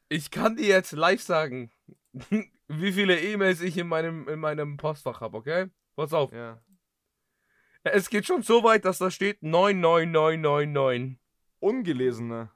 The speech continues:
Speaker 1: Ja.
Speaker 2: Boah, d-, das kann ich aber nicht. Das kann ich nicht. Ich muss, ich muss es immer, immer gelesen haben, weil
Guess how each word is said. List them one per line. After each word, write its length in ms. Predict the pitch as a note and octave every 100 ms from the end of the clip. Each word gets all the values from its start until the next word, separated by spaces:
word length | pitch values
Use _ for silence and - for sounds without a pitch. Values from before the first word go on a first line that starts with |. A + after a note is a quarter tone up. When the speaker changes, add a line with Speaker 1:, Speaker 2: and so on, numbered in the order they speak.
| _ _ _ _ _ _
Speaker 1:
Ja. 240 | A#2 B2 A#2 _ _ _ _ _ _ _ A2+
Speaker 2:
Boah, 420 | A#2+ C#3 C3 B2
d-, 480 | D#2+ G#2 G2 G#2 A2+ _ -
das 200 | D#3+ -
kann 200 | D#3 D3
ich 160 | C3
aber 180 | A2+ A2+
nicht. 300 | A2+ A2 _ _ _ _
Das 160 | B2+ C3
kann 200 | C3+ B2
ich 100 | A2+
nicht. 180 | A2 A2+
Ich 100 | B2
muss, 400 | C#3+ D#3 - - _ _ _ _ _ -
ich 140 | A#2
muss 220 | C#3+ D3
es 120 | C3+
immer, 500 | - D#3+ D#3 D3 C3+ _ _ _ _ -
immer 220 | D3+ C#3+
gelesen 460 | C3 C3+ D#3 C#3+
haben, 300 | C#3 C3+ C3+ B2
weil 520 | B2 B2 B2 A#2